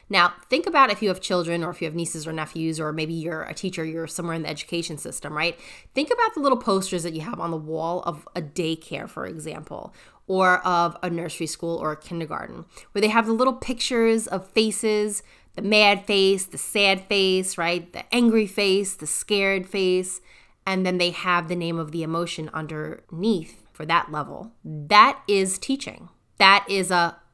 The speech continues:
"Oh, that's what this is" moment. Now, as you progress, what do you start to talk about in terms of emotion?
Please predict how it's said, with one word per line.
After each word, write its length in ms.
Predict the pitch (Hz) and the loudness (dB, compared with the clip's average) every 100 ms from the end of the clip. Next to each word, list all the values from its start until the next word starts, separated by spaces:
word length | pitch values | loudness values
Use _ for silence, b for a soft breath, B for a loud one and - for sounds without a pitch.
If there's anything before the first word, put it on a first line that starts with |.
| _ | _
"Oh, 1300 | 226 262 311 320 330 320 294 277 240 208 185 170 156 | -2 -2 0 -2 -2 -4 -4 -4 -2 -2 -2 -2 -4
that's 480 | 160 254 359 - - | -4 -6 -6 -8 -8
what 160 | 185 | -8
this 260 | - 151 - | -8 -8 -10
is" 300 | 160 160 147 | -10 -10 -8
moment. 520 | 156 - - - - _ _ | -8 -10 -18 -20 -20 _ _
Now, 300 | 208 208 - | 2 2 2
as 220 | - 214 214 | 0 0 -2
you 80 | |
progress, 1040 | 220 214 180 185 277 226 185 - - - - _ _ _ _ | -4 -6 -6 -2 0 0 -2 -4 -4 -6 -12 _ _ _ _
what 280 | 160 170 214 | -4 0 2
do 60 | |
you 140 | 226 233 | 4 2
start 380 | - 208 180 - | 2 -2 -2 -4
to 80 | |
talk 240 | 175 175 170 | -6 -4 -4
about 360 | 165 147 147 | -4 -4 -4
in 80 | 160 | -10
terms 280 | - 165 156 | -10 -8 -8
of 100 | 156 | -8
emotion? 560 | 160 190 190 - - | -4 -4 -4 -10 -16